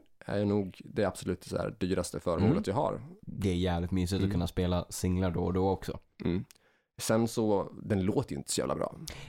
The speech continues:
Speaker 2: Jag kan tänka mig det om det är så pass tidigt och beroende på hur de, jag tänker så här, kan de ha tryckt det själv? För att det känns, eller är det
Speaker 1: Mm.
Speaker 2: bolaget som har tryckt det?
Speaker 1: De har tryckt själva.
Speaker 2: Då, eh,
Speaker 1: Mm.
Speaker 2: förstår jag att kvaliteten
Speaker 1: Yes.
Speaker 2: kanske inte är
Speaker 1: Kollar
Speaker 2: den
Speaker 1: du
Speaker 2: bästa.
Speaker 1: baksidan där över så står det ju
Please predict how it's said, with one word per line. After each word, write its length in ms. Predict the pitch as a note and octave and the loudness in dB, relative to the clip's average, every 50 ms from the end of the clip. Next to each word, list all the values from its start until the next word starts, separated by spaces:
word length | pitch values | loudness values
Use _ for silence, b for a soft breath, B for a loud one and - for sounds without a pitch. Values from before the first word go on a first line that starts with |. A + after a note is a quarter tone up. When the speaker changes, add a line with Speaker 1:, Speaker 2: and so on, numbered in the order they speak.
| B B - | B B -4
Speaker 2:
Jag 200 | - F#2+ A#2+ A#2 | 0 0 2 2
kan 120 | E3 E3+ | 2 2
tänka 280 | F3 F3 E3+ E3+ G3 F3+ | 4 2 4 4 4 4
mig 120 | C3+ G#2 | 4 4
det 140 | G2 G2+ G2+ | 4 4 6
om 160 | G2+ G2 F#2+ | 6 4 4
det 80 | F#2+ F#2+ | 4 4
är 60 | F#2 | 2
så 160 | - - G2+ | 2 0 0
pass 200 | G2+ G2 F2 - | 0 0 0 0
tidigt 460 | - G2 F#2+ F#2 F2+ F#2+ F2+ - - | 0 2 2 2 2 2 0 -2 -4
och 260 | - F2+ - - - - | -4 -6 -6 -6 -10 -12
beroende 400 | - G2+ - F#2 F2 F2 F2+ F2 | -8 -4 -2 0 2 2 2 2
på 180 | D#2 - F2+ F2 | 0 0 2 2
hur 140 | F2+ F2 E2+ | 2 2 2
de, 220 | F2 E2+ E2+ E2 - | 2 2 2 0 -2
jag 100 | F2 E2+ | -2 -2
tänker 200 | F#2 E2+ E2 E2+ | -2 -2 -2 -2
så 80 | F2 | -2
här, 120 | E2 E2 E2 - - - - - G3 - - - - - _ | -2 -2 -4 -6 -10 -12 -14 -18 -20 -20 -20 -20 -20 -10 _
kan 200 | - G2+ F2+ F2 | 0 0 2 2
de 120 | E2 E2 | 2 2
ha 80 | F2 E2 | 0 0
tryckt 240 | - F#2 F2 - - | 0 -2 -2 -2 -2
det 80 | F#2 | -4
själv? 600 | - - A2+ A#2 C3 D3+ D#3 D#3+ D#3+ D3 D#3 E3 D#3 - _ | -2 0 0 2 2 2 2 2 2 0 -2 -4 -6 -8 _
För 120 | - - | -4 -4
att 60 | E2+ - | -4 -4
det 60 | - | -4
känns, 260 | - - G#2 F#2 F2+ | -2 0 0 0 0
eller 260 | F#2 D#2 F2 F#2 F#2+ | 0 0 0 2 2
är 40 | F#2+ | 2
det 60 | F#2 F#2 | 4 4
Speaker 1:
Mm. 120 | A2+ G2+ | 2 2
Speaker 2:
bolaget 320 | F2+ F2+ G2 G#2+ A#2+ B2 | 4 4 2 2 2 0
som 80 | A#2 C#3 | 0 -2
har 60 | C#3 | 0
tryckt 200 | - C3+ C3+ - - | 0 0 0 0 2
det? 140 | A2+ G#2 | 4 6
Speaker 1:
De 120 | B2 B2 C3 | 6 8 6
har 80 | B2 | 6
tryckt 200 | G#2 G2+ G2 F2+ | 4 2 -2 -2
själva. 240 | - E2 D#2 - - - B2+ B2+ | -2 -2 -2 -2 -4 -6 -4 0
Speaker 2:
Då, 200 | - G#2+ G#2+ G#2 | 2 4 4 4
eh, 280 | G2+ G2 F#2+ F#2 F2+ F2+ | 4 4 4 4 4 2
Speaker 1:
Mm. 140 | F2+ F2 D#2+ | 2 2 0
Speaker 2:
förstår 240 | E2+ - - F#2+ F2 | 0 0 0 0 0
jag 60 | F2 | 0
att 120 | - - | -2 -2
kvaliteten 320 | - E2+ E2+ E2 G2 F2 F#2 | -4 -4 -2 0 0 2 2
Speaker 1:
Yes. 80 | G2+ | 2
Speaker 2:
kanske 180 | F2 F2 F2+ F2 | 2 2 0 0
inte 160 | E2+ - F2 | 0 0 0
är 140 | D#2+ E2 D#2+ | 0 2 2
Speaker 1:
Kollar 160 | - A#2 A#2+ | 2 4 4
Speaker 2:
den 40 | B2+ | 4
Speaker 1:
du 60 | B2 | 4
Speaker 2:
bästa. 120 | A#2+ A2 G#2+ A#2+ | 2 4 4 2
Speaker 1:
baksidan 400 | A#2 A2 - - B2+ A#2 A2+ G#2+ | 2 2 0 0 2 2 4 4
där 140 | G2+ G2 G2 | 4 2 2
över 320 | - - A2 G#2+ F#2+ F2 | 2 2 2 2 2 0
så 120 | - - F#2 | -4 -4 -2
står 220 | - - G#2 F#2+ | 0 0 2 2
det 60 | F#2+ | 2
ju 80 | F#2 | 2